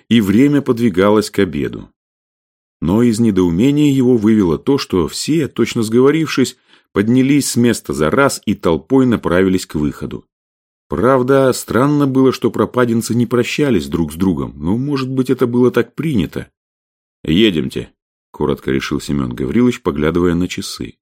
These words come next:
У подъезда уже ждала приличная пролетка, и кучер, не спрашивая, направился к гостиному двору. Когда экипаж повернул с Соборной улицы на проспект, Кочетов заметил: «Мне, Семен Гаврилович, по Соборной улице».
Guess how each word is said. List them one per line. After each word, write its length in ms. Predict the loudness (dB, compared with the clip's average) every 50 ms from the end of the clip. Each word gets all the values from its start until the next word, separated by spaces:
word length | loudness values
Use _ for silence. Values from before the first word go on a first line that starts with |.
| _ _ _ _ _ _ _ _ _ _ _ _ _ -10
У 60 | -8
подъезда 560 | -4 -4 -4 -2 0 2 2 2 2 2 0
уже 300 | 0 2 2 2 2 0
ждала 360 | 0 0 0 2 2 2 0 0
приличная 600 | -2 -2 -2 0 0 -2 -2 -4 -4 -4 -4 -4
пролетка, 720 | -6 -8 -6 -2 0 0 0 0 -2 -4 -4 -4 -4 -6 -12 _ -10
и 160 | -6 -6 -6
кучер, 480 | -4 0 2 2 2 2 2 0 2 2
не 120 | 0 -2
спрашивая, 640 | -2 -4 -2 0 2 2 0 0 0 2 2 2 2
направился 680 | 2 0 -2 -2 -2 -4 -2 0 0 0 -2 0 -2 -6
к 80 | -4
гостиному 580 | -2 -4 -4 -4 -6 -4 -2 -2 0 0 0 -2
двору. 460 | -2 0 0 0 -2 -2 -6 -10 -16 _ _ _ _ _ _ _ _ _ _ _ _ _ _
Когда 300 | -6 -4 -2 0 0 0
экипаж 400 | 0 -2 -4 -2 -2 -2 -2 -2
повернул 420 | -4 -2 -2 -2 -2 -2 -4 -4 -6
с 60 | -8
Соборной 540 | -8 -6 -6 -2 -2 -2 -2 -2 -4 -4 -4
улицы 380 | -4 -2 -4 -4 -6 -6 -8
на 100 | -8 -8
проспект, 600 | -8 -10 -14 -14 -8 -2 0 0 0 -2 -6 -20 _ _ _ _ -8
Кочетов 460 | -6 -4 -2 -2 -2 -2 0 -2 0
заметил: 540 | 0 0 0 0 -4 -6 -8 -12 -18 -18 _ _ _ _ _ _ _ _ _ _ _
«Мне, 280 | -6 -2 0 2 2 2
Семен 320 | 0 0 2 2 2 2
Гаврилович, 500 | 4 2 2 4 4 2 2 2 0 -2
по 100 | -4 -4
Соборной 600 | -4 -2 -4 -2 0 0 0 0 0 -2 -4 -4 -4
улице». 500 | -4 -2 -2 -2 -4 -6 -12 -14 -16